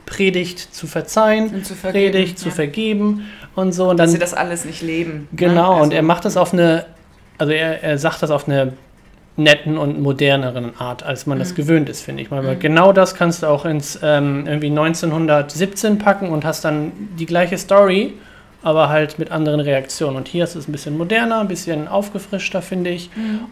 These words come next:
Speaker 1: Und was halt jetzt ein bisschen komisch bei dem Film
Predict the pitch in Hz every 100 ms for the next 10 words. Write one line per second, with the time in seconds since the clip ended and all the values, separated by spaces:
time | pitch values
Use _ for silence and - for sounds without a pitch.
0 | - 175 175 170 165 - - - - -
1 | - - 156 147 - 180 143 147 151 165
2 | 143 - - 170 190 175 175 165 175 175
3 | 180 175 175